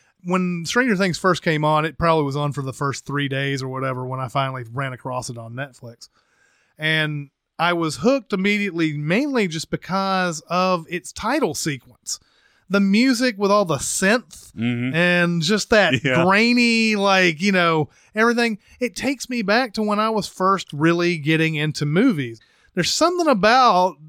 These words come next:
Speaker 1: I mean, I don't know if it was just the eighties or if it was, if everybody who's a kid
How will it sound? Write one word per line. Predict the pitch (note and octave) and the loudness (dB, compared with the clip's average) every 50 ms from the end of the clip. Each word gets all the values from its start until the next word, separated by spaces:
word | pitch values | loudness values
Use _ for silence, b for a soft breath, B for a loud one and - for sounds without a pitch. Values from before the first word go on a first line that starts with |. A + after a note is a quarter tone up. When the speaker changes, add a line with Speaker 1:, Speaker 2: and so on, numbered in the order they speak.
| - _ - - | -20 _ -6 -2
Speaker 1:
I | F3+ G3+ | 0 2
mean, | G#3 G#3 G3+ F#3+ | 2 2 2 2
I | F3+ G3+ | 2 0
don't | B3+ C4+ G#3+ | 0 0 0
know | G3+ G#3 G#3 | 0 0 0
if | F#3+ | 0
it | G#3 F3 | -2 -4
was | D#3+ C#3+ | -4 -2
just | C3 D#3+ E3 - - | 0 0 0 0 0
the | D3 C#3 C#3+ | -2 0 2
eighties | E3 A#3 C#4+ A#3+ F3 D3 C#3 D3+ D#3+ D#3+ | 4 4 4 4 2 0 0 -2 -2 0
or | E3 D#3 D3 | 2 2 2
if | A#2+ D3 | 0 -2
it | D#3 D3 | -4 -6
was, | D3 D3 D3+ D3+ | -6 -8 -8 -6
if | D#3 D3+ - - - | -8 -8 -8 -8 -4
everybody | E3 E3+ G3+ G#3+ A#3 G3+ D#3+ E3 D#3 D3 C#3+ C#3 C3 | -2 0 0 0 0 0 2 2 2 2 2 0 -2
who's | C#3+ D3 C3 | -2 -4 -4
a | C3 | -6
kid | - - E3 D3+ C#3+ C#3 C3 B2+ | -6 -2 0 0 0 0 -2 -6